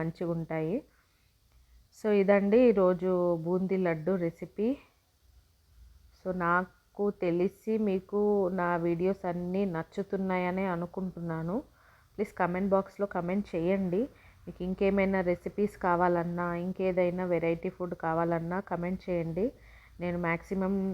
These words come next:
చేయడానికి ట్రై చేస్తాను. So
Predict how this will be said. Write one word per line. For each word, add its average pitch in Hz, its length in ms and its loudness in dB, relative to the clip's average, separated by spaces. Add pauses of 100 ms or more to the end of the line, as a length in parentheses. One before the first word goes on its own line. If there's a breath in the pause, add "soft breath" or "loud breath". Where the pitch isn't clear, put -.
(280)
చేయడానికి 175 540 0 (100)
ట్రై 170 160 2 (140)
చేస్తాను. 170 500 -4 (2250)
So 190 100 -4